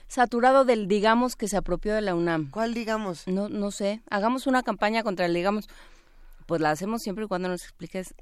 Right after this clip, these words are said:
Speaker 1: a qué
Speaker 2: ¿Pero
Speaker 1: te
Speaker 2: por qué
Speaker 1: refieres.
Speaker 2: te cae mal el digamos? ¿O quién dijo digamos? ¿O cómo fue?
Speaker 1: No sé.
Speaker 2: Digamos
Speaker 1: Y s-,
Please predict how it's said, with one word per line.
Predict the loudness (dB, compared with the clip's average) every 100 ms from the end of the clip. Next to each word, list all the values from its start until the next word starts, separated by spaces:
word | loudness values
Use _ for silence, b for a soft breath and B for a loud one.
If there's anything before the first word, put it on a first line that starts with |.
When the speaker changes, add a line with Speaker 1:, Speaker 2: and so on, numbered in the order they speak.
| -10
Speaker 1:
a | -10
qué | -8 2
Speaker 2:
¿Pero | 2
Speaker 1:
te | 4
Speaker 2:
por | 2
qué | 2 2
Speaker 1:
refieres. |
Speaker 2:
te | 2
cae | 4 6
mal | 8 6
el | 6 2
digamos? | 2 4 4
¿O | 2
quién | 2 2
dijo | 2 2 2
digamos? | 4 4 4 2 -2
¿O | -6
cómo | -4 -2 -2
fue? | -2 -4 -6 -12 -12 -10
Speaker 1:
No | -10
sé. | -10 -12 -14 -10
Speaker 2:
Digamos | -6 -4 -2 -2 -4 -6
Speaker 1:
Y | -8
s-, | -8